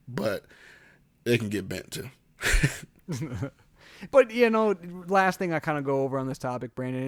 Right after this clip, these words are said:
Speaker 2: is, is if you are concerned about screen time, um, some things you can do to kind of, like, maybe limit it,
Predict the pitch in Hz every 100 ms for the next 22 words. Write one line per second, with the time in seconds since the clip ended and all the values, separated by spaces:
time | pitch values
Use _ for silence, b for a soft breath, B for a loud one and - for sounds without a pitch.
0 | 143 147 156 147 147 151 139 143 - 127
1 | - 123 127 120 120 - 127 120 131 120
2 | 120 113 b b - 123 120 139 - -
3 | 185 165 156 127 139 139 131 117 127 127
4 | 127 120 _ _ - 127 131 123 117 117
5 | 110 117 117 120 120 120 123 131 127